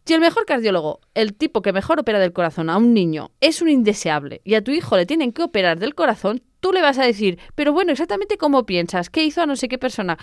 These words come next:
cuando le gusta, eh, ¿le gustan los animales? No, ¿verdad? Dices, que opere a mi hijo, porque es el mejor. A mí me parece que en el fondo hay una falta de respeto al arte». Con sus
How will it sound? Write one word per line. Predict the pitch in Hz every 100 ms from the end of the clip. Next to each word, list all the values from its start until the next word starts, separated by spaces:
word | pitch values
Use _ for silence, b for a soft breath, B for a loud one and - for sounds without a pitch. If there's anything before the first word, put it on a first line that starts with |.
| B -
cuando | 226 226
le | 214
gusta, | 214 320 - -
eh, | 226 220 -
¿le | 226
gustan | 269 440 392
los | 226
animales? | 202 170 151 214 B B -
No, | 220
¿verdad? | 175 135 190 208 - -
Dices, | 196 190 160 151 -
que | 202
opere | 175 294
a | 254
mi | 196
hijo, | 165 151 -
porque | - 190 175 220
es | 208
el | 165
mejor. | 147 143 - B B B B
A | 214
mí | 247 294
me | 262
parece | 226 247 254
que |
en | 214
el | 180
fondo | 175 254 294 320 -
hay | 247 254
una | 196
falta | - 247 233
de | 170
respeto | 160 - 247 - 277 -
al | 151 123
arte». | 127 - - 131 _ _ _ - _ _ _ _ _ _ _ b b b b b b -
Con | 208 196
sus | 196